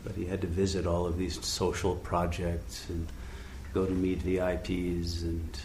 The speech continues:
bless various, you know, orphanages, and communes, et cetera, and it took a lot of his time. And one day they drove him out to a,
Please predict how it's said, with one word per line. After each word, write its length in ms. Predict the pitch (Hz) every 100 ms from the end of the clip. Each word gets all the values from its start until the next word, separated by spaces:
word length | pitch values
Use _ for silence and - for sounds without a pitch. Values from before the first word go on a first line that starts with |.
| -
bless 680 | - 101 95 92 85 - -
various, 840 | 90 90 98 92 90 87 - - -
you 180 | - 90
know, 140 | 92 -
orphanages, 1040 | 110 104 104 98 92 98 90 87 92 -
and 120 | - - - - - - - - - - - - - - - - - -
communes, 640 | - 110 101 101 95 92 113
et 120 | -
cetera, 480 | 147 143 104 98 95 -
and 120 | 110
it 60 | 98
took 140 | 110
a 60 | 101
lot 220 | 98 98
of 100 | 92
his 160 | 87 -
time. 400 | 107 110 87 - - - - - - - - - - -
And 140 | 107 113
one 160 | 139
day 220 | 135 120
they 360 | 110 104 107 101 - -
drove 280 | 110 113 104
him 140 | 107
out 240 | 107 113 -
to 340 | - 101 101
a, 340 | 92 95 95